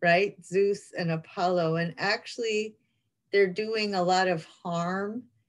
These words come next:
And in midlife, their families often get alienated from them, <laughs> right? Do you think,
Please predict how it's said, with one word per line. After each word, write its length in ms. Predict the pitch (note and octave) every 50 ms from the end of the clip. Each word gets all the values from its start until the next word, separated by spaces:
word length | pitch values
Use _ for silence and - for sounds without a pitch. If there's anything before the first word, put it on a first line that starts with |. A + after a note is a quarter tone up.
| _ _ _ _ _ _ -
And 180 | F#3 F3+ F3+ F#3
in 220 | F3+ F3+ F#3 F#3+
midlife, 920 | G3+ G#3+ A3 G#3 G3+ F#3 G3 G#3 B3 C4 B3 G3 F3+ F#3 G3+ - - - - _
their 180 | - F#3 F#3 F3+
families 800 | F3+ - F#3+ F#3 F#3 F3+ F3+ F#3 F#3 F3+ F3+ F3+ F3 E3+ -
often 540 | F#3 D#3+ E3 E3+ E3 - F#3 F3+ F3 E3 D#3+
get 280 | D#3+ F3 E3+ E3 E3 -
alienated 880 | - F3+ F#3 F#3+ F#3 F3 E3+ D#3+ D#3 D3 C#3 C3+ - - C#3+ B2+ E3 F3
from 440 | - - - B2 C#3+ D3+ D#3 D#3+ D#3+
them, 360 | D3+ C#3 C3+ D#3 D#3+ F3+ G3+ - - _ _ _ _ _ -
<laughs> 380 | - - - - - _ _ -
right? 380 | - F#3+ G3 G3 A#3+ B3+ B3+ -
Do 60 | -
you 100 | C#4 D#4+
think, 320 | E4 - B4 A#4 G#4+ G#4+